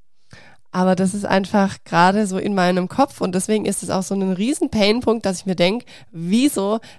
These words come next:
nimmt dieses Kind keinen Schnuller? Und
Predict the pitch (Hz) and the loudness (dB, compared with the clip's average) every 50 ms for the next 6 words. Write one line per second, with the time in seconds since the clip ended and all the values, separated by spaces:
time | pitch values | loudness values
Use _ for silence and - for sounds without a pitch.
0 | - - - 202 220 269 427 440 - - - 190 202 202 214 233 226 - - 208 | -20 -10 0 2 2 2 2 -2 -8 -10 -4 -2 -2 0 0 -2 -4 -2 -2 -2
1 | 196 208 - 254 240 233 - - - 302 339 - - - - - - - - - | -2 -2 -2 -2 -2 -2 -2 0 0 0 2 0 -2 -4 -8 -16 -20 -20 -20 -20
2 | - - - - - - - 220 214 214 214 214 214 202 - | -20 -20 -20 -20 -20 -8 0 2 2 4 2 0 -4 -6 -8